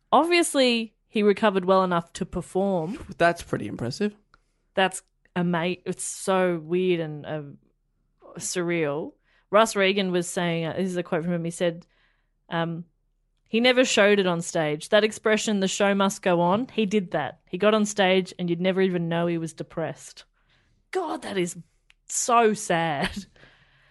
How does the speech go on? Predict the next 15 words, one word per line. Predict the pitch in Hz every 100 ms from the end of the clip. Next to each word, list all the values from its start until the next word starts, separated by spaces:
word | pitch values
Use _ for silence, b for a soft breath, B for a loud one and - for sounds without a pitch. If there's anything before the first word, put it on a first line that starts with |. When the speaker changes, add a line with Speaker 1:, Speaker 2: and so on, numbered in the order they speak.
| b
Speaker 1:
Because | 240 285 262
then | 294 269
now | 262
you're | 269 247
gonna | 208
watch | 208 202
all | 208
your | 190
favourite | 190 190 180 175
artists | 185 185 -
like, | 175 175 _
"But | 302
how | - 311 339 269
are | 220 220
you? | 190 147 135 -